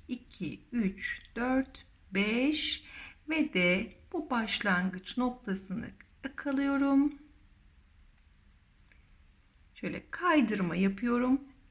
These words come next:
Bir zincirle ipliğimi kesiyorum ama kesmeyeceğim çünkü,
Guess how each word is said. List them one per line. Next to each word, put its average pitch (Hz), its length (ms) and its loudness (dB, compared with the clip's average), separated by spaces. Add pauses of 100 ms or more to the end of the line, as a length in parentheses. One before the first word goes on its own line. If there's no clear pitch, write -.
(160)
Bir 339 220 6
zincirle 196 1080 4 (1500)
ipliğimi 254 580 2
kesiyorum 196 600 0
ama 202 160 2
kesmeyeceğim 226 680 0 (140)
çünkü, 214 480 2